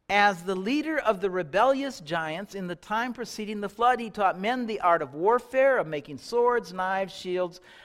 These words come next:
women the art of deception by ornamenting the body, dyeing the hair, painting the face and eyebrows, and also revealed to the people the secrets of witchcraft and corrupted their manners, leading them into wickedness and impurity."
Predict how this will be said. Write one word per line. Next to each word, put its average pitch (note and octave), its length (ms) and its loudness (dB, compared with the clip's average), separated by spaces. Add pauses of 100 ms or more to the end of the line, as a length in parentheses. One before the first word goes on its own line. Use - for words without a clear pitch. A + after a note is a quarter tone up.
(140)
women B3+ 320 2
the G#3 140 2
art E3 160 6
of C#3+ 100 -10
deception G#3+ 500 -2
by D#3+ 160 2
ornamenting F3+ 680 -6
the C3+ 60 -6
body, G3 420 2
dyeing C#3+ 360 -2
the A#2+ 80 -12
hair, F#3+ 340 -4
painting D#3 340 -12
the B2 60 -12
face G#3 440 -2
and D3 80 -8
eyebrows, F#3+ 580 0 (480)
and D#3+ 160 -6
also A3+ 760 4 (160)
revealed A3+ 680 2
to G3+ 120 -8
the D#3+ 120 -8
people G#3 360 -6
the F3 100 -6
secrets - 540 -8
of A#2+ 120 -10
witchcraft G#3+ 760 -2
and C#3+ 140 -14
corrupted F#3 540 -2
their F#3 120 -4
manners, E3+ 480 -8
leading F#3 360 -8
them E3+ 180 -6
into D3 240 -10
wickedness E3 540 -12
and C#3+ 140 -8
impurity." A2+ 640 -12